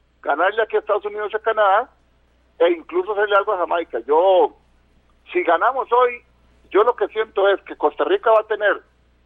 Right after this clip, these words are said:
la cabeza, eh, eh, arriba de, de, de las aguas del río, chapoteando, ganando aire, pero con una, una angustia que va a estar, va a estar en, va a estar,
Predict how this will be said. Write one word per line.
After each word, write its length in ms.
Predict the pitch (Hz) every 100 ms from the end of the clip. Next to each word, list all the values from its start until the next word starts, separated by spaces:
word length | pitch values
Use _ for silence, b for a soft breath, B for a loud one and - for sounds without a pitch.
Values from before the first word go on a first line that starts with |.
| _
la 180 | 160 -
cabeza, 600 | 151 170 233 233 262 254 _ _ _ _ -
eh, 600 | 151 156 151 151 147 143 _ _
eh, 400 | 147 139 139 139 117 -
arriba 480 | 131 143 180 233 240
de, 80 | 196 156
de, 160 | 151 - -
de 100 | 143
las 180 | 143 202
aguas 300 | 220 247 202
del 160 | 156
río, 360 | 190 254 262 247
chapoteando, 800 | - 175 160 147 202 240 254 247
ganando 480 | 175 151 220 226 202
aire, 320 | 233 262 277 - _ _ _ _ -
pero 280 | 190 185 -
con 200 | 160 170
una, 640 | 190 226 214 190 147 -
una 180 | 156 190
angustia 500 | 208 208 220 - 233
que 120 | - 156
va 80 |
a 40 | 160
estar, 200 | 196 196 196 156
va 60 |
a 40 | 151
estar 200 | 196 202
en, 100 | 160
va 240 | 131 120
a 40 | 143
estar, 220 | -